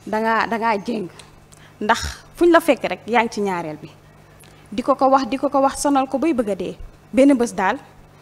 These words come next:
mu daal di woote ñépp ci pénc ba, dëkk ba yépp ñëw toog ci pénc ba, ñetti soxna yépp daal di toog. Mu yónni aaw bi ne ko, "Demal nga jëli li ma sama satala bi." Waaye boobu sëñ bi fekk mu ngi yar benn xar ak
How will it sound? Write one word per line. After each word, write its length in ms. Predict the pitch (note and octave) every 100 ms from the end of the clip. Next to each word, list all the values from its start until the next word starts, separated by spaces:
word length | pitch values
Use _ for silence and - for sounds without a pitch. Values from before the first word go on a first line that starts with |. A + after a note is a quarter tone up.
| - -
mu 80 |
daal 200 | G#3+ G#3+ G3+
di 80 |
woote 260 | G#3 G#3+ G#3+
ñépp 240 | A#3+ D#4+ -
ci 80 |
pénc 280 | G#3+ F#3+ F3
ba, 120 | D#3+ F3
dëkk 220 | A#3+ -
ba 120 | A#3
yépp 200 | D#4 -
ñëw 160 | A#3+ G3+
toog 140 | - G3
ci 80 | -
pénc 300 | F#3+ F#3 F#3
ba, 140 | D#3+ - - - -
ñetti 220 | A3+ A3+
soxna 280 | - A3 G#3+
yépp 240 | B3 C4
daal 180 | G3+ F#3+
di 80 | F#3
toog. 180 | G#3 D#3+ - - - - _ - - - -
Mu 460 | G#3+ A3 A3 - A3
yónni 340 | C4 D4+ C#4+
aaw 220 | - A3+ G3
bi 120 | G3
ne 80 | A3
ko, 120 | A3
"Demal 220 | C4+ D#4+
nga 100 | C#4
jëli 220 | G#3+ G#3+
li 60 | G3+
ma 80 | F#3
sama 200 | - F#3
satala 320 | F#3 E3+ E3
bi." 100 | C#3+ - - - - - - - -
Waaye 200 | F#3+ G#3
boobu 240 | A3+ C#4 C4+
sëñ 220 | E4 C#4+
bi 100 | C#4+
fekk 240 | D4 C#4+
mu 160 | B3 C4+
ngi 120 | D4+
yar 200 | B3 C#4
benn 240 | C4 B3+ C#4
xar 220 | - D4+
ak 80 | -